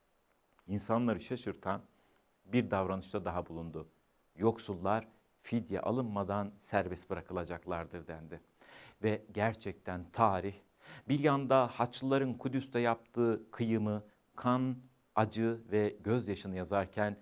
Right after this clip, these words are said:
bir yanda Selahaddin Eyyubi'nin bu adalet ve saygı örneğini yazdı. Haçlı seferleri demişken tarih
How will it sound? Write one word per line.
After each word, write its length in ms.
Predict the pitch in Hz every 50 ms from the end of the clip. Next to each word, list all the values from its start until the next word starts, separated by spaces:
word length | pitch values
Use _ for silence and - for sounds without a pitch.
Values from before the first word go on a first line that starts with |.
| - _ _ _ _ -
bir 180 | - 110 131
yanda 360 | 143 151 123 113 107 95 95
Selahaddin 800 | 87 - - 110 101 101 101 104 104 - - - 107 101 - - -
Eyyubi'nin 680 | 104 101 117 131 123 104 101 98 107 113 113 101 - - _ _ _ _ -
bu 320 | 101 110 110 110 110 - - _ _ _ _ _
adalet 580 | 101 101 - 104 95 95 95 95 104 107 110 107 - - _ _ - 92
ve 100 | 104 101
saygı 400 | - - 104 95 95 90 95 98
örneğini 400 | 90 90 90 90 87 87 87 87
yazdı. 440 | 87 85 87 82 - - 85 78 - _ - - - _ _ _ _ _ _
Haçlı 300 | - - 110 - - 123
seferleri 600 | 113 123 117 113 - 117 120 120 117 123 120 113 110
demişken 500 | 131 151 190 - - - 143 113 95 - - - _ _
tarih 400 | - 131 117 110 110 113 123 117